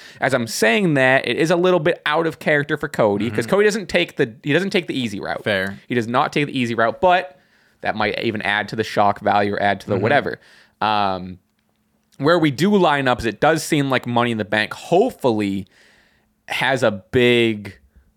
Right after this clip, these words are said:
Speaker 1: uh, uh, say in,
Speaker 2: In the
Speaker 1: or, or whatever
Speaker 2: story.
Speaker 1: in the
Speaker 2: Yeah.
Speaker 1: story, 'cause
Speaker 2: Mm-hmm.
Speaker 1: I think that would be fun. Um, 'cause it's like, if, like, the story is so separate than everything else, like, of course we would wanna see, like, a Montez Ford or something like that with the Money in the
Speaker 2: Hundred per-,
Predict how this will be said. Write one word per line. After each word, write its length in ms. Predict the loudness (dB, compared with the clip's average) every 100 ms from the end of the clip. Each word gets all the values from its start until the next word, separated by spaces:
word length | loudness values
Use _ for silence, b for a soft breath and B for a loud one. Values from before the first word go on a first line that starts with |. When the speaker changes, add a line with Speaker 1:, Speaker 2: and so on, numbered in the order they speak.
| _ _ -4
Speaker 1:
uh, 20 |
uh, 760 | 0 2 2 0 2 2 0 -2
say 800 | -8 -4 2 4 4 2 0 -4 -6
in, 380 | -4 -4 -4 -4
Speaker 2:
In 120 | -4
the 200 | -4 -4 -2
Speaker 1:
or, 60 |
or 40 | 0
whatever 280 | 2 0 2
Speaker 2:
story. 120 | 0
Speaker 1:
in 80 | 0
the 100 | -2
Speaker 2:
Yeah. 120 | 0
Speaker 1:
story, 320 | 2 2 0
'cause 100 | -2
Speaker 2:
Mm-hmm. 60 | 0
Speaker 1:
I 80 | 2
think 160 | 0
that 100 | 0 0
would 80 |
be 100 | -2
fun. 340 | -2 -4 -4 -8 b b b -2
Um, 580 | 2 2 0 -4 -8 -14 _ _ _
'cause 220 | -4 -2
it's 240 | -2 -4 -2
like, 280 | 0 0 -8 -4
if, 180 | -4 -4
like, 200 | -2 -2
the 80 | -2
story 380 | -2 0 4 4
is 100 | 2
so 460 | 2 2 4 2 0
separate 420 | -8 -2 -2 0
than 80 | 0
everything 320 | 0 0 0
else, 220 | 2 2
like, 100 | 2
of 80 | -2
course 280 | 0 0 0
we 80 | -2
would 160 | -4 0
wanna 240 | 0 0
see, 240 | -4 -4
like, 160 | -4 -4
a 60 | -4
Montez 640 | -2 -2 -4 -6 -6 -6
Ford 300 | -6 -6 -8
or 40 | -6
something 200 | -6 -6
like 120 | -4
that 120 | -2
with 80 | -2
the 60 | -2
Money 160 | -2
in 60 | -2
the 40 |
Speaker 2:
Hundred 100 |
per-, 20 | -2